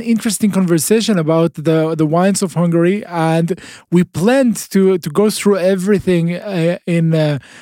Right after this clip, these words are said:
last time, but, uh, we, we didn't even succeed to, to go through everything, uh,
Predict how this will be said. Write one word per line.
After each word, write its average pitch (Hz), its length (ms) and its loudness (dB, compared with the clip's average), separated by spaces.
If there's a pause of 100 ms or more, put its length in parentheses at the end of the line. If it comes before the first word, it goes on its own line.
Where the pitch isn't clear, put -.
(120)
last 175 380 2
time, 175 320 2
but, 165 220 0
uh, 185 80 4
we, 170 140 2 (100)
we 175 160 4
didn't 208 460 0
even 226 200 2
succeed 196 460 -2
to, 170 220 2
to 165 120 -6
go 160 220 2
through 156 260 0
everything, 143 540 -2
uh, 135 180 -2